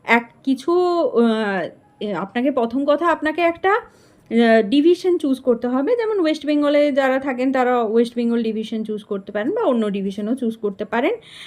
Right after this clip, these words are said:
এবং পাঁচটা আপনাকে প্রেফারেন্স দিতে হবে, যেমন পোস্ট ওয়ান, পোস্ট টু, পোস্ট থ্রি, পোস্ট ফোর এবং পোস্ট ফাইভ করে আপনাকে পাঁচটা কিন্তু জায়গার প্রেফারেন্স দিতে হবে। কী কী ডকুমেন্টস লাগবে এটা আপলোড করতে?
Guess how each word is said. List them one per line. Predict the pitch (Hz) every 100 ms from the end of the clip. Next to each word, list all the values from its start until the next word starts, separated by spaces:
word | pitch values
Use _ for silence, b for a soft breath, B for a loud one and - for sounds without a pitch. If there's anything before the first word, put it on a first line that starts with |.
| B B B
এবং | 254 311 311 294
পাঁচটা | 254 269 - 339 339
আপনাকে | 330 311 302 294 330
প্রেফারেন্স | 262 247 269 294 277 233
দিতে | 208 220
হবে, | 196 190
যেমন | 226 269
পোস্ট | 277 233 254 - - 220
ওয়ান, | 214 226 269
পোস্ট | 247 226 240 -
টু, | 262 277
পোস্ট | 233 226 233 -
থ্রি, | 254 277 285 -
পোস্ট | 220 233 262 -
ফোর | 254 277 330
এবং | 254 240 262
পোস্ট | 220 254 -
ফাইভ | 262 214 214 -
করে | 320
আপনাকে | 370 240 240 233 339 440 B B B _
পাঁচটা | 262 262 262 - 359
কিন্তু | 339 311 302
জায়গার | 226 190 226 330
প্রেফারেন্স | - 226 233 233 247 247
দিতে | 196 185 190
হবে। | 170 156 185 - _ _ B B B B
কী | - 302
কী | 339
ডকুমেন্টস | 294 294 302 320 330
লাগবে | 320 285 311 370
এটা | 285 277
আপলোড | 269 269 285
করতে? | 196 190 - 349